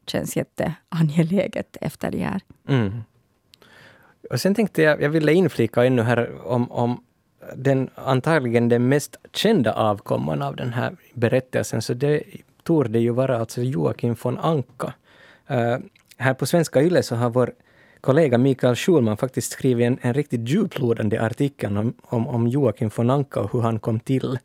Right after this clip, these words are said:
Speaker 2: Det är nämligen sjuttiofem år sedan den första serien med snåla farbror Joakim kom ut strax inför jul då, nittonfyrtiosju. Och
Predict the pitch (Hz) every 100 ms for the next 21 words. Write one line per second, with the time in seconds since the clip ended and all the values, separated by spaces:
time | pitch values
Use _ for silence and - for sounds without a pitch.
0 | _ - - - 113 113 117 117 - 127
1 | 123 - 139 117 135 120 104 - 113 120
2 | - 120 107 131 - 117 - 110 120 120
3 | 113 - 123 113 104 - 113 117 110 120
4 | 104 117 113 113 117 104 - 117 - 127
5 | 110 113 120 117 143 139 131 _ - -
6 | - 107 - 110 107 - 110 - 127 95